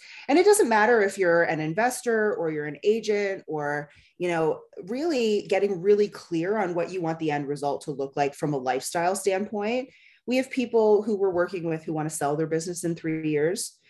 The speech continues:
We've got people who want to build eight-figure a year businesses and they want to be the figurehead.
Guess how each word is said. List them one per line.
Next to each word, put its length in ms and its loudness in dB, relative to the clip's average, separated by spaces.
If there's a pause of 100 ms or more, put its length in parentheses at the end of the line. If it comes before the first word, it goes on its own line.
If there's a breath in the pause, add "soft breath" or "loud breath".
(260 soft breath)
We've 100 -2
got 200 0
people 240 -2
who 100 -4
want 160 -2
to 60 -4
build 280 -4
eight-figure 560 -2
a 80 2
year 300 -2
businesses 580 -6
and 80 -4
they 120 -2
want 160 -2
to 60 -6
be 140 -6
the 80 -12
figurehead. 760 0